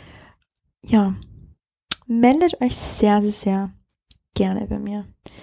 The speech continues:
Vielen, vielen, vielen Dank fürs Zuhören heute. Danke, dass du heute hier warst und dir die Folge angehört hast.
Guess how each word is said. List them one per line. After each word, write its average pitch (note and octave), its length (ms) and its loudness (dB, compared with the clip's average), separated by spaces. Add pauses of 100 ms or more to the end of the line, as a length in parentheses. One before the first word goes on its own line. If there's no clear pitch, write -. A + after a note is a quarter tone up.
(580)
Vielen, C#4 400 4
vielen, B3 340 6
vielen A3 420 2
Dank F#3 360 0
fürs - 360 -6
Zuhören G#3+ 580 4
heute. G3+ 380 -4
Danke, G#3 300 -2
dass G#3 160 -2
du G3 160 -2
heute F#3+ 240 -4
hier G#3+ 240 -4
warst G#3 320 -6
und G3+ 100 -6
dir G3+ 80 -4
die G3+ 60 -2
Folge G#3+ 480 2
angehört G3+ 520 2
hast. A3+ 380 -8